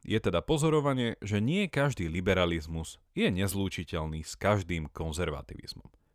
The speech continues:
A inými slovami by som to mohol povedať takto. Isté hodnoty,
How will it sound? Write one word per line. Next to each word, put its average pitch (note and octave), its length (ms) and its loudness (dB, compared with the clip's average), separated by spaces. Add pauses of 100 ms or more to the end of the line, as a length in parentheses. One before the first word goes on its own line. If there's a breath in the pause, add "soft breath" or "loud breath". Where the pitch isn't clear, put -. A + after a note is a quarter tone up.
(260)
A - 120 -8
inými F2 320 -2
slovami G2+ 440 2 (400 soft breath)
by G#3 120 -4
som F#3 200 4
to F#2+ 80 4
mohol D#2+ 240 0
povedať E2 560 -2 (160)
takto. - 360 -12 (920)
Isté D#2 400 -2
hodnoty, C3+ 480 0